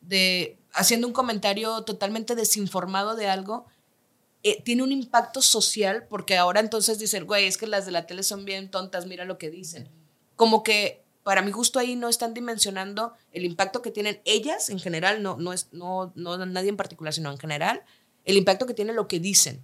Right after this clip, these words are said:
y el, y el impacto que pueden causar hacia afuera. Y la otra es justo lo de las narrativas.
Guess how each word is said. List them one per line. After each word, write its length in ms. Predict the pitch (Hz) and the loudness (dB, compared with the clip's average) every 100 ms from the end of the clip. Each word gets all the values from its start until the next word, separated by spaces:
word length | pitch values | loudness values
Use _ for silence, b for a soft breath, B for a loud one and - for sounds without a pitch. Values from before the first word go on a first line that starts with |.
| _ | _
y 140 | - 170 | -4 0
el, 100 | 175 | 8
y 80 | |
el 60 | 113 | 8
impacto 300 | 110 175 220 | 8 -2 -4
que 80 | 208 | -6
pueden 200 | - 170 | -4 -8
causar 340 | 175 165 156 151 | -6 -4 -4 -2
hacia 140 | 170 | -4
afuera. 360 | 156 196 156 b b b - | 0 0 0 b b b -2
Y 120 | 226 | 6
la 160 | 220 226 | 10 10
otra 340 | 240 254 254 | 6 0 0
es 180 | 262 - | 0 0
justo 360 | - 233 - 214 | -6 -6 2 2
lo 100 | 190 | 2
de 80 | |
las 140 | 180 175 | -4 -4
narrativas. 640 | 175 170 165 220 180 156 | -4 -6 -8 -14 -14 -16